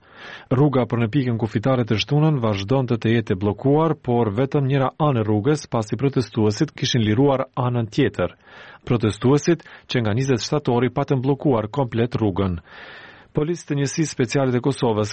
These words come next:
kanë qenë në gjendje gatishmërie. Largimi i tyre ishte pjesë e marrëveshjes së arritur në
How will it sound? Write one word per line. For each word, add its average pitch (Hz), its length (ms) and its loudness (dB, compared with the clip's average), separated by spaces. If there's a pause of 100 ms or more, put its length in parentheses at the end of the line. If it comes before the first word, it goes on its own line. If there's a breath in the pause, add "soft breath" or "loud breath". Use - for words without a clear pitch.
kanë 117 220 0
qenë 135 160 2
në 110 100 0
gjendje 123 300 2
gatishmërie. 117 640 2 (340)
Largimi 110 400 -2
i 98 80 -2
tyre 156 320 2
ishte 110 320 0
pjesë 135 320 0
e 110 80 0
marrëveshjes 131 600 0
së 117 80 2
arritur 127 420 0 (320 loud breath)
në 110 80 2